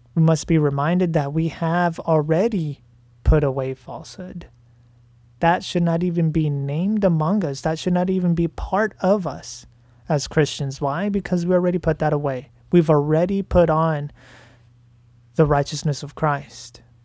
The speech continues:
right? So we have already put on the new self. Cheating, that is something else, right? When you lie on your test,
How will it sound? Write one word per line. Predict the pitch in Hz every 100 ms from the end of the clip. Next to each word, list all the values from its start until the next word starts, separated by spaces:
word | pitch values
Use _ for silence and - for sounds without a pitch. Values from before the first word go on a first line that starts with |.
| _ _ _
right? | 151 151 -
So | 151
we | 156 170
have | - 175 170
already | 156 156 160 170 175
put | - 170 170
on | 160 165
the | 151
new | 135 139 190
self. | - 151 - - - _ _ _ _ _ _ _ _ _ _ _ _ _ _ - -
Cheating, | - 170 175 196 208 202 - _ _
that | 156 151
is | 160 156 - - _ _ _ _ _ -
something | - 170 185 165
else, | 190 156 - - -
right? | 147 156 208
When | 170
you | 156 156 156 - - - 165
lie | 147 147 160 180 180 160 - _ _
on | 170
your | 156
test, | 156 - 170 147 - -